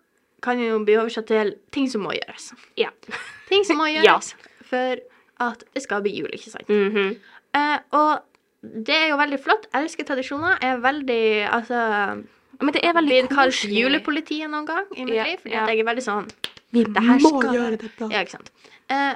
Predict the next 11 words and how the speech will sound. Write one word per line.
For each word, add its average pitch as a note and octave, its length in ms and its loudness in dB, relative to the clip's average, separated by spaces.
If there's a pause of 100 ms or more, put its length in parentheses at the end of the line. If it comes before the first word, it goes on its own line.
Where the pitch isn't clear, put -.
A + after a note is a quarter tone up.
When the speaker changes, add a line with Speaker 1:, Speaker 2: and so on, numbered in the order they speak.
(100)
Speaker 1:
men C#4+ 520 0 (1400)
det C#4+ 320 2
som C#4 200 -6
jeg C#4 180 -2
har, B3+ 220 -2
og - 80 -4
det C#4 100 -2
her D#4+ 80 -2
er E4 60 -4
jo D#4 80 -10
spesielt B3+ 840 -6